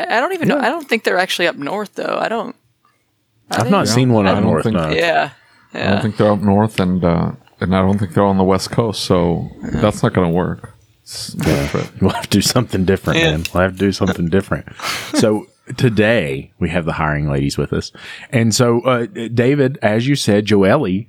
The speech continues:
Speaker 2: over here. <laughs> Girls, introduce yourselves for us.
Speaker 1: So my mom actually used to call, or my dad used to call me Joelle, um,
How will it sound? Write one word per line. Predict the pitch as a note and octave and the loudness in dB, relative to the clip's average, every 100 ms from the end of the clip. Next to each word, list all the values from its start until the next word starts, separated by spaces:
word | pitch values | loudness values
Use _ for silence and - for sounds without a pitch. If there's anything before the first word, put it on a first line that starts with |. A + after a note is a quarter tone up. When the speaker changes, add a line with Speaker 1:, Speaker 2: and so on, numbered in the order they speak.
| - | 0
Speaker 2:
over | G#2 G#2+ | 2 2
here. | G#2 - - - F#2+ - - - - - - | -2 -6 -6 -4 -4 -4 -6 -8 -10 -12 -8
<laughs> | - - - - - - _ - D#3 - A3 - - D3 C3 A2+ C3 D#3 C#3+ B2 D3+ | -8 -4 -4 -4 -6 -8 _ -16 -6 -2 -2 -4 -2 -2 -2 -6 -8 -8 -10 -10 -2
Girls, | C#3+ F3+ F3+ G3 | 2 4 2 0
introduce | E3+ F#3 D#3+ D3+ - | 2 2 4 2 2
yourselves | A#2+ A2 F#2+ - | 2 2 0 0
for | - E2+ C#2+ | -2 0 -2
us. | - - _ _ _ _ _ _ _ _ _ _ - | -8 -20 _ _ _ _ _ _ _ _ _ _ -6
Speaker 1:
So | - F3+ F3+ F3 E3 | 0 2 4 2 0
my | E3+ | 0
mom | F3 F#3 | 0 0
actually | E3 - | -2 -4
used | D#3 - | -6 -6
to | |
call, | D#3 E3 D3 | -4 -2 -2
or | D3+ | -4
my | C#3 | -2
dad | D3+ D#3+ | 0 0
used | D3 - | -2 -6
to | |
call | - C3+ | -8 -6
me | C#3 | -6
Joelle, | - C3+ C3+ C#3+ C#3+ D3+ - | -4 -2 0 0 -2 -6 -2
um, | D#3+ D3+ D3 D3 | 0 0 -2 -6